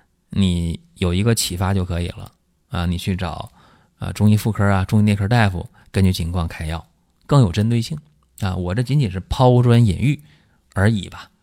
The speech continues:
好，这是今天咱讲内容啊。呃，也希望呢，天底下的母亲呢都能健康，真的不容易。大家还想听什么，可以在音频平台或者在公众号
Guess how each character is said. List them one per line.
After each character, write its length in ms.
好， 240
这 120
是 40
今 160
天 160
咱 160
讲 200
内 100
容 220
啊。 180
呃， 200
也 140
希 180
望 160
呢， 120
天 240
底 140
下 160
的 120
母 160
亲 180
呢 140
都 120
能 140
健 240
康， 180
真 220
的 100
不 100
容 200
易。 100
大 120
家 100
还 80
想 160
听 200
什 100
么， 140
可 140
以 40
在 120
音 220
频 160
平 200
台 240
或 140
者 60
在 120
公 180
众 80
号 220